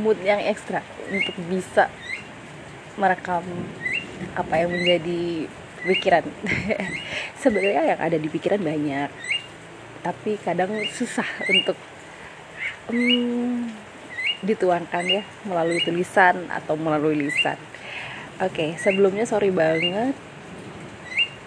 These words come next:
Ini di sini lagi hujan keadaannya, terus ada suara burung jalak asli. <laughs> Karena memang lagi posisi dekatan sama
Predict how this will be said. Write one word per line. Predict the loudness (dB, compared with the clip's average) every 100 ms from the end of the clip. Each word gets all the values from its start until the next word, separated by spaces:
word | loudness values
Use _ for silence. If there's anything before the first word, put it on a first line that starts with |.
| -18 -16 -16 -16 -16 -2
Ini | 2 4 4
di | 2
sini | 0 2 6
lagi | 6 4 2 0 2
hujan | 2 0 -4 -2 0 0 0 -2 0
keadaannya, | 2 2 0 -2 -2 -2 -2 -2
terus | -4 -4 -8 -10 -16 -16 -16 -18 -18 -16 -4
ada | -2 0 -2 -2
suara | -4 -2 0 0 2 2
burung | 0 2 2 4
jalak | 6 6 4 -4 -12 -6
asli. | -4 0 0 0 0 0 0 -8 -14 -16 -14 -12
<laughs> | -12 -12 -12 -10 -10 -10 -12 -4
Karena | -2 2
memang | 2 2 2
lagi | 2 2
posisi | 0 -2 2 2
dekatan | 2 -2 -6 -6
sama | -6